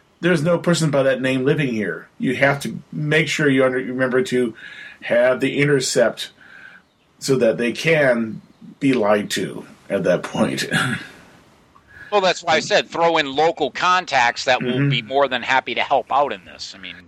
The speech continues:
Speaker 1: the Bureau finds a person who's willing to volunteer to let the Namixi scratch 'em. Or at least, you know, do non-human, su-,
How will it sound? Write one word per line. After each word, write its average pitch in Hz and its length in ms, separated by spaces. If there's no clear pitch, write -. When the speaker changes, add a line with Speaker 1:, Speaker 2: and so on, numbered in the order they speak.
Speaker 1:
the 143 120
Bureau 202 360
finds 180 240
a 160 60
person 156 320
who's 139 140
willing 165 220
to 160 40
volunteer 147 400
to 143 80
let 131 200
the 135 60
Namixi 131 560
scratch - 540
'em. 80 180
Or 131 120
at 127 60
least, 139 240
you 165 180
know, 117 120
do 143 460
non-human, 147 840
su-, 127 360